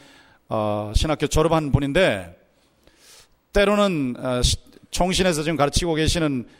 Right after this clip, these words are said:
신학교 교수님과 저를 싸움을 붙이면서 질문을 해요. 어, 어느 교수님이 이렇게 생각하는데,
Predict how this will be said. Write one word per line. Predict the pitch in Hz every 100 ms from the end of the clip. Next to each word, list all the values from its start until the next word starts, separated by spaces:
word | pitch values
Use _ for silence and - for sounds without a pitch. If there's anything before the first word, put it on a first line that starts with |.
| _ _
신학교 | - 160 170 156
교수님과 | 147 160 175 160 135
저를 | 127 160 165 160 156 170
싸움을 | - 214 202 202 170
붙이면서 | 165 156 151 165
질문을 | - 143 139 110
해요. | 110 90
어, | 107 107
어느 | 139 139
교수님이 | 131 127 151 135
이렇게 | 135 147
생각하는데, | 127 113 117 143 139